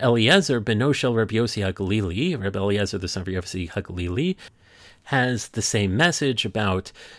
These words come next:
uh, miktzat shivcho, of only praising someone partially in front of them, but in this case, it actually applies to God. Befanav, in front of God, uh, from Psalms sixty-six three, "Imru lelokim mano ra ma'asecha,"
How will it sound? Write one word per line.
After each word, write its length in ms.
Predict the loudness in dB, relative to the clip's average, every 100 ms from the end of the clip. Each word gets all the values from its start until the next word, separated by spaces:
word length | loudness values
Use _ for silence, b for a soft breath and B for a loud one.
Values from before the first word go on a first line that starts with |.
| B
uh, 160 | -2 0
miktzat 500 | 2 0 2 -2 0
shivcho, 640 | -2 -2 -2 4 6 6 4
of 160 | 0 -2
only 240 | 0 0
praising 380 | 0 0 0 -2
someone 280 | -2 0 -2
partially 720 | 0 -2 0 0 0 0 -2 B B B
in 160 | -4
front 300 | 2 2 4
of 100 | 2
them, 340 | 2 2 2 -2 B B B -10 2
but 200 | 4 4
in 120 | 4
this 180 | 2 2
case, 320 | 0 0 0 0
it 120 | -2 -2
actually 400 | -2 0 0 0
applies 560 | 0 2 2 0 -4 -10
to 140 | -8 -8
God. 560 | 0 2 2 0 -6 -20 B B B
Befanav, 720 | -2 0 2 4 4 2 0 -2
in 140 | -4
front 280 | 0 2 2
of 160 | -2 -2
God, 420 | -4 -2 -2 -4 B B -2
uh, 220 | 0 0
from 560 | 0 0 0 0 -2 -4
Psalms 580 | -4 -2 0 -2 -4 -6
sixty-six 720 | -4 -4 -4 -6 -6 -8 -8
three, 400 | -2 0 0 0 B B B
"Imru 300 | 4 6 6
lelokim 540 | 4 4 2 0 -2 0
mano 380 | 2 2 0
ra 200 | 2 2
ma'asecha," 880 | 2 0 -2 -4 0 2 0 -4 -12